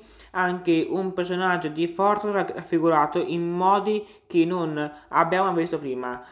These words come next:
Mostra tu, la tua individualità a tutto il mondo. Sceglieremo le immagini aspettate che ci colpiscono di più e inseriremo le tue immagini nel gioco.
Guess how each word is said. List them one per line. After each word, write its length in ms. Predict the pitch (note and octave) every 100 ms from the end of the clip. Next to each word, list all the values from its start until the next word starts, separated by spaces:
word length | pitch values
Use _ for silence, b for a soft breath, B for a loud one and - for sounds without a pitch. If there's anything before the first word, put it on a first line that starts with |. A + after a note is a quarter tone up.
| B
Mostra 400 | G3+ G#3+ G#3+ D3+
tu, 360 | - - F3+
la 180 | C#3 D#3+
tua 380 | D#3+ F#3+ D#3+ -
individualità 920 | E3 F#3+ F#3 E3+ E3+ E3+ F#3+ G#3+ G3
a 60 | D#3+
tutto 260 | F3 F3
il 80 | F3
mondo. 460 | D#3 A#2+ A#2+ A#2+ A#2+
Sceglieremo 560 | F#3 F#3+ G3 D#3 C#3+
le 80 | C#3+
immagini 440 | D3+ E3+ G#3 G#3+ F3+
aspettate 720 | F3 E3 - G3 G3+ G#3 G3+
che 220 | F3+ E3
ci 140 | E3
colpiscono 560 | F#3 E3+ E3+ F#3 - G3+
di 100 | F#3
più 220 | F3 G3
e 180 | G#3 -
inseriremo 800 | D#3 D#3 E3 E3+ F3 F#3+ G3+ G3+ B B
le 100 | -
tue 100 | C#3
immagini 360 | D#3+ F3 F3+ E3+
nel 100 | D3+
gioco. 600 | C#3+ A#2 A#2 C3 A#2+ -